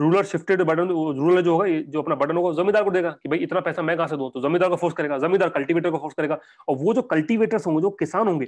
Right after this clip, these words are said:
वो रिवोल्ट कर देंगे। ठीक है, कहाँ रिवोल्ट होगा? नागर के अंदर। एक जगह है,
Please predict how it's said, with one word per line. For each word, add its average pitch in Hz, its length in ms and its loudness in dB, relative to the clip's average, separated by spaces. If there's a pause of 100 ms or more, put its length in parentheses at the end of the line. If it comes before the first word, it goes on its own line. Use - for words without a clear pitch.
(180)
वो 226 80 2
रिवोल्ट 127 280 2
कर 123 100 -4
देंगे। 131 160 -6 (1200)
ठीक 156 140 2
है, 143 140 -2
कहाँ 160 200 0
रिवोल्ट 190 280 4
होगा? 214 240 2 (260)
नागर 143 320 2
के 135 80 -2
अंदर। 120 180 -4
एक 123 120 -4
जगह 127 260 0
है, 196 160 -4